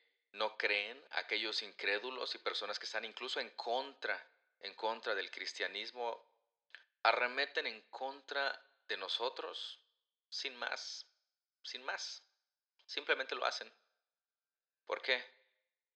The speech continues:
Porque para ellos somos un espantoso olor de muerte y condenación. Sí, dicen que los condenamos en todo y por todo, pero eso no es cierto. Sus mismas acciones son las que los con-,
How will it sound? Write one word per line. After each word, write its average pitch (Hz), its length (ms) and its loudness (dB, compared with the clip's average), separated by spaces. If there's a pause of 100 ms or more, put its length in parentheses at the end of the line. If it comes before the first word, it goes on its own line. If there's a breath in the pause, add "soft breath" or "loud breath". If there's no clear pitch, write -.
Porque - 200 0
para 98 240 4
ellos 110 200 0
somos 113 300 -4
un 113 100 -2
espantoso 107 800 -2
olor 95 280 0
de 98 80 -2
muerte 95 480 -2 (280)
y 120 100 -4
condenación. 80 640 -4 (440)
Sí, - 220 -4 (360)
dicen 104 260 -4
que - 100 -4
los 87 140 -2
condenamos 87 840 -6 (920)
en 98 220 6
todo 143 220 8
y 131 60 0
por 92 220 -4
todo, 90 260 -2 (240)
pero 98 220 4
eso 92 200 2
no 90 100 -2
es 87 80 -2
cierto. 82 320 -4 (420)
Sus - 340 -6
mismas 104 400 -2
acciones 98 720 -2 (760)
son - 360 0 (280)
las 92 220 0
que 95 100 -4
los 82 160 -6
con-, 80 300 -8